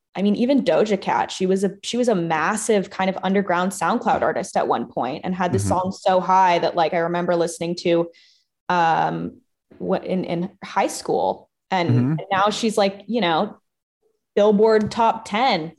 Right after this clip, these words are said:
Speaker 2: Yeah. She's, like, the biggest, one of the biggest artists right now in the
Speaker 1: Yeah.
Speaker 2: country.
Speaker 1: Yeah. I mean, I, I remember literally playing her music in, in the car when I was young, too young to drive,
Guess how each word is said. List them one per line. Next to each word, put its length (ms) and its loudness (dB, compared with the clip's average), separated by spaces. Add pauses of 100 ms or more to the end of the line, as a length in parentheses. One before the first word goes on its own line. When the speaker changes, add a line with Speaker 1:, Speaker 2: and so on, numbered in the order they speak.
Speaker 2:
Yeah. 200 0
She's, 180 0
like, 140 0
the 60 -2
biggest, 300 0
one 120 4
of 40 4
the 60 2
biggest 220 2
artists 460 0 (100)
right 200 0
now 480 0
in 160 -2
the 60 2
Speaker 1:
Yeah. 220 4
Speaker 2:
country. 400 -4 (220)
Speaker 1:
Yeah. 80 2
I 60 2
mean, 120 -2
I, 80 2
I 120 2
remember 300 0
literally 340 0
playing 260 -4
her 80 -4
music 480 -2
in, 240 -6
in 140 -6
the 100 -8
car 520 -2
when 160 -6
I 80 -4
was 460 -8 (440)
young, 540 -2
too 140 0
young 200 4
to 80 2
drive, 420 0